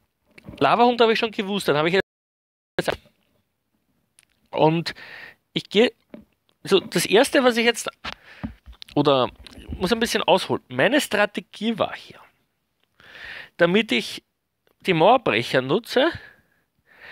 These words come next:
mit einem Golem hineinkomme, nur die Queen kille, gar nicht, ja, ungefähr das vielleicht mitkille.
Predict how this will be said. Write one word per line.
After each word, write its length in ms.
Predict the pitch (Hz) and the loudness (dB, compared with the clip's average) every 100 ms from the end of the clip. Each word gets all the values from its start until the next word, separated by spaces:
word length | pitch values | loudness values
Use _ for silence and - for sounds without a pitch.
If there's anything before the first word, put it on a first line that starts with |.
| - - _ - | -20 -20 _ -4
mit 120 | 165 | 4
einem 260 | 202 233 302 | 4 4 4
Golem 320 | 226 233 240 | 4 4 4
hineinkomme, 960 | 233 226 123 139 190 - 143 139 190 339 - _ _ - | 2 0 0 0 -2 -2 0 4 2 2 -4 _ _ -4
nur 220 | 170 330 | 2 4
die 140 | 302 | 2
Queen 360 | 220 226 247 247 | 0 2 2 2
kille, 340 | - 139 196 | -2 2 2
gar 200 | 240 175 | 2 -2
nicht, 320 | 226 247 - | -2 -6 -6
ja, 360 | 131 156 180 185 - - - | 0 2 2 0 -6 -20 -20
ungefähr 520 | 139 151 175 - 185 | -20 -12 -12 -2 -2
das 400 | 170 143 170 - | 2 0 0 -2
vielleicht 320 | - 156 - | 0 0 0
mitkille. 640 | 170 190 - - 143 180 | -6 -8 -8 -4 2 2